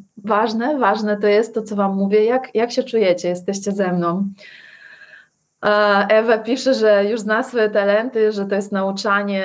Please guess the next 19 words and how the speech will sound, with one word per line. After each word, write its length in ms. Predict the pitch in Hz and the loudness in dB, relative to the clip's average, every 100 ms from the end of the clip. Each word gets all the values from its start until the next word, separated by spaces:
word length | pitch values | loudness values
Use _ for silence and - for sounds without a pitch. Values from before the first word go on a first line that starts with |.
| 180 | -2
wiedza, 340 | 190 196 196 190 | 2 2 2 0
dawanie, 560 | 180 180 180 190 180 | 0 2 0 0 -2
rozwijanie 640 | 185 196 185 190 185 185 | -2 -4 -2 -2 -2 -4
innych, 400 | 196 196 185 190 | -2 0 -2 -2
mądrość. 600 | 202 196 202 185 170 - | 0 2 2 0 -2 -6
Tak. 380 | - 226 185 - _ _ _ _ | 0 0 0 -6 _ _ _ _
Em, 640 | 196 196 196 196 202 196 _ _ _ _ _ _ _ _ _ _ _ - | -2 0 0 0 -2 -2 _ _ _ _ _ _ _ _ _ _ _ -6
Małgosia 500 | 202 190 196 208 233 | -2 0 0 0 0
pisze: 260 | 226 202 208 | -2 -2 0
„Taisia, 420 | 202 214 214 202 | 2 0 0 0
Bóg 200 | 196 220 | 0 -6
ci 140 | - | -6
mnie 160 | 196 190 | -4 0
zesłał, 380 | 202 208 226 190 | 2 2 0 -2
bo 100 | 190 | -2
go 200 | 196 190 | -4 -4
prosiłam 520 | 208 202 220 202 196 | -4 -4 -2 0 0
o 120 | 190 | -6
więcej”. 680 | 190 202 196 190 175 175 | -2 0 0 0 2 0